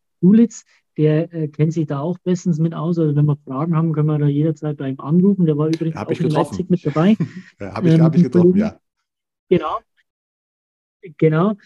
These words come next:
Speaker 1: Und, äh, da, der kennt sich auch wirklich, äh, im Social-Media-Bereich, äh, voll aus. Das heißt, wenn wir da Fragen haben, dann können wir auch da, äh, uns dran wenden. Aber die Videos zusammenschneiden,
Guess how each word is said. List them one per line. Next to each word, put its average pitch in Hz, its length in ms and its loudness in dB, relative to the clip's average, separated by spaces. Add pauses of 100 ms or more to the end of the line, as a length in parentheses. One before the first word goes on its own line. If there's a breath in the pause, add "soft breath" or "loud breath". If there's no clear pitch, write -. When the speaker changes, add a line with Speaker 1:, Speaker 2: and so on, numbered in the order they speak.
(280 soft breath)
Speaker 1:
Und, 175 440 0
äh, 165 300 -2
da, 165 220 -4 (220)
der 185 320 0
kennt 180 200 -2
sich 175 120 -4
auch 180 140 -4
wirklich, 185 400 -2
äh, 170 280 0
im 160 100 -4
Social-Media-Bereich, 175 1000 -4
äh, 160 180 -8
voll 180 260 2
aus. 175 360 -6
Das 151 140 -6
heißt, 156 200 0
wenn 160 100 4
wir 175 100 6
da 160 120 4
Fragen 156 480 0
haben, 165 240 -2 (340)
dann 147 140 0
können 156 160 0
wir 139 100 -6
auch 135 200 -14
da, 180 340 -4 (140)
äh, 175 40 -4
uns 175 400 -4
dran 165 200 0
wenden. 170 280 0
Aber 139 240 -2 (320 soft breath)
die 131 120 0
Videos 175 440 2
zusammenschneiden, 165 1040 0